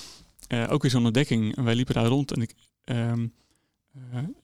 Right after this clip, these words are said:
de brandweer hoeft dat, had het niet willen weten dat het erin zat, toen Altrecht er nog zat. Want ja, steek daar een sigaret af en het hele pand is, eh, verdwenen.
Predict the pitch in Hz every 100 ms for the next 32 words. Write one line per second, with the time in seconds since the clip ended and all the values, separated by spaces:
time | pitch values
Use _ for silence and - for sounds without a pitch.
0 | _ _ - - 135 135 147 135 120 127
1 | 120 113 127 123 143 139 - 131 120 160
2 | 160 123 107 - _ - 131 156 117 131
3 | - 123 120 127 120 - 117 - 123 -
4 | 120 - - - - 127 113 123 113 117
5 | 123 120 139 - 113 120 123 123 151 147
6 | 120 113 120 113 123 117 110 156